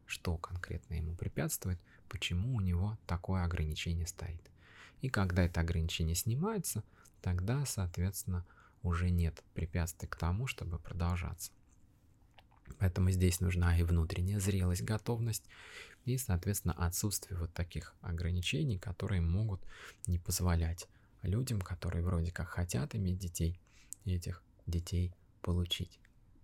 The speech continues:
Ну и в том случае, если дети уже есть,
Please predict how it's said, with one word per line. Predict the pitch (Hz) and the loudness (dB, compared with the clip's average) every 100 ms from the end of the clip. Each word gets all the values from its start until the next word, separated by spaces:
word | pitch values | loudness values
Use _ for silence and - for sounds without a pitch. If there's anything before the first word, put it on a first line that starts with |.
| - - - - - - - - - - | -20 -20 -20 -20 -20 -20 -20 -20 -20 -8
Ну | 120 127 | -2 -2
и | |
в | 101 | -2
том | - 85 82 | 0 2 2
случае, | - 98 92 85 | 0 0 0 0
если | 80 76 - | 0 -2 -2
дети | 78 82 73 - | -2 0 -2 -2
уже | 71 - 76 | -6 -4 -4
есть, | 73 76 73 98 - | -2 -2 -2 -4 -10